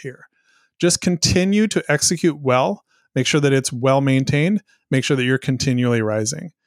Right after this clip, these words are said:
And Cloudflare is a good example of this. And I think that Infinite Red is as well. Every year we try to do something where we're continuing to keep that nose ten percent above the horizon.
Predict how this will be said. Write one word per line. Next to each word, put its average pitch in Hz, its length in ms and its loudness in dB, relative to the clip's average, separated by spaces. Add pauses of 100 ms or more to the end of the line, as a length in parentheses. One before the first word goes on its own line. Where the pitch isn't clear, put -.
(520)
And 139 580 0 (120)
Cloudflare 185 520 2
is 147 100 2
a 143 60 -2
good 147 200 0
example 135 440 -2
of 123 100 -2
this. 127 200 0
And 135 80 -4
I 139 80 -2
think 202 180 -2
that 220 140 -2
Infinite 147 280 -4
Red 135 160 2
is 127 180 0
as 120 140 -2
well. 123 320 -4 (460)
Every 196 260 2
year 180 240 2
we 147 160 0
try 151 300 0
to 147 80 0
do 143 200 -2
something 131 580 -4
where 127 340 2
we're 123 320 -2 (400)
continuing 170 640 0
to 131 380 0 (540)
keep - 260 -4
that 156 220 0
nose 139 440 2
ten 147 220 0
percent 135 300 -2
above 123 300 0
the 123 80 -2
horizon. 117 640 -2